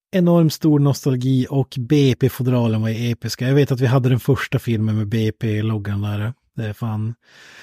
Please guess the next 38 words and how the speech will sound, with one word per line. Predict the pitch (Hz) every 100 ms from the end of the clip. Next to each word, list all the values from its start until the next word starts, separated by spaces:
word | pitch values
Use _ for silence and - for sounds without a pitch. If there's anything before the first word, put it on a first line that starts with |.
| -
det | -
var | 147
ett | 160
sånt | 160
här, | 160 139
eh, | 135
fodral | 123 156 139 139 139
som | 143
var | 139
n-, | 147 147 143 196 139
vanligare | 139 135 131 131 131 123
i | 120 127 123 123 143
U | 127 120
S | - 147
A, | 143 117
skulle | - 113
jag | 110
säga. | 117 113 123 _ _ _ - -
I | -
Sverige | - 160 151
hade | 131 131
man | 131
oftast | - 131
de | 127
här | 123
hårdplast | 156 123 117 - 143 123 -
som | - 117
man | 117
öppnade | 131 - - 131 110
som | 104 113
en | 113 107 107
s-, | 101 107 _ _ _ _ _ _ _ _ _ _ _
vad | -
fan | - 117
ska | - 110
man | 110
kalla | 113
det? | 110